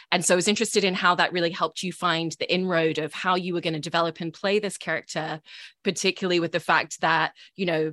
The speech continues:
the, the comedy comes from the dryness and the not acknowledging things and everything being very truthful to this character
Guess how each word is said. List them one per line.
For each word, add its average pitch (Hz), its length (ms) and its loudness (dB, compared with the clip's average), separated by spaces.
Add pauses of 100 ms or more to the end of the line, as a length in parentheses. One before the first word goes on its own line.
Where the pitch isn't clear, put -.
(160)
the, 175 360 2
the 196 100 0
comedy 196 480 2
comes 208 420 0
from 165 220 0
the 160 80 -2
dryness 160 560 0
and 160 100 -2
the 165 60 -2
not 170 260 -2
acknowledging 165 480 -2
things 156 260 -8
and 160 120 -6
everything 165 420 -2
being 160 180 0
very 160 200 -4
truthful 175 480 -4
to 165 120 -12
this 156 160 -8
character - 600 -4